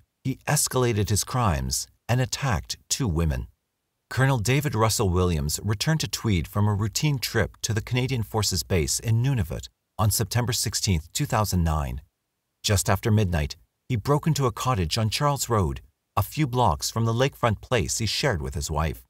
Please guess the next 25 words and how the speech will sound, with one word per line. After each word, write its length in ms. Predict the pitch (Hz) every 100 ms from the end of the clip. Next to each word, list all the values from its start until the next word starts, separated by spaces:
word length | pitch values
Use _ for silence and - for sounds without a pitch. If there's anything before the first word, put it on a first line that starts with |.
| _ _ _ _ _
Masked, 500 | 87 95 92 - - - _
he 180 | 135 - -
entered 320 | 147 117 76
the 180 | 64 90
house. 360 | 67 - - - _ _ _ _ _
A 80 | 101
woman 360 | 95 107 123 120
was 140 | 117
there 180 | 127 117
alone, 460 | 107 104 87 71 - _ _ -
watching 460 | 113 139 - 139 -
a 80 | 131
Law 280 | 139 156
and 100 | 147
Order 280 | 110 113 73
rerun. 520 | 67 117 92 64 64 - _ _ _ _ _
He 80 | 123
tried 300 | - 151 165
to 80 | 131
knock 280 | 104 123 -
her 140 | 101
out 160 | 98 -
with 100 | 80
his 160 | 76
flashlight, 600 | - 95 104 - 71 -